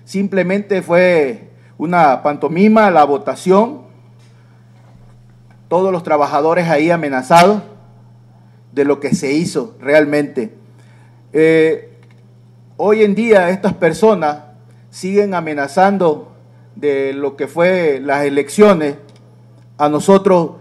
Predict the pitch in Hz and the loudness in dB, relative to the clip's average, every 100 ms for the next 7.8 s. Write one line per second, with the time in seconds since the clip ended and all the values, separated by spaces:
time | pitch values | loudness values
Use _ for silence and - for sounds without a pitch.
0 | - 147 170 175 170 156 135 - 190 175 | -12 -4 -2 -2 -4 -6 -8 0 2 4
1 | 147 156 - _ _ _ - _ _ - | 0 -4 -16 _ _ _ -20 _ _ -10
2 | 170 196 226 233 226 220 - - - - | 2 6 6 6 4 2 -8 -20 -20 -20
3 | - 220 214 214 175 214 214 214 202 - | -4 -4 -2 -4 0 0 2 0 -4 -14
4 | - - _ - 175 190 220 220 220 226 | -20 -20 _ -6 -2 0 0 0 -2 0
5 | 196 160 - 160 156 156 185 202 180 - | 0 -2 -2 -2 0 0 2 2 -2 -10
6 | - - _ - 165 175 175 175 214 226 | -20 -20 _ -12 -4 -2 0 4 4 4
7 | 202 180 170 220 220 196 143 - | 2 -2 -4 -6 -6 -8 -12 -14